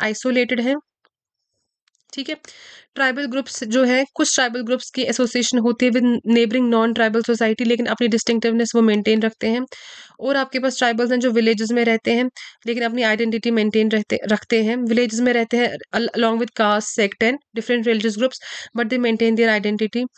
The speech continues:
कुछ ट्राइब्स हैं, they have been degraded to the status of untouchables, ठीक है। और कुछ ट्राइब्स हैं जिन्होंने assimilate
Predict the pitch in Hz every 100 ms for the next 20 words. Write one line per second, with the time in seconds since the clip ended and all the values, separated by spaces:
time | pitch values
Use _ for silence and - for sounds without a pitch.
0 | - - _ 302 - 294 269 247 285 254
1 | 254 254 240 262 233 214 233 233 233 233
2 | 240 - 220 226 233 220 202 220 220 226
3 | 247 254 - 254 277 - - - - 277
4 | - - 311 - 269 240 226 269 247 233
5 | 254 233 226 247 240 254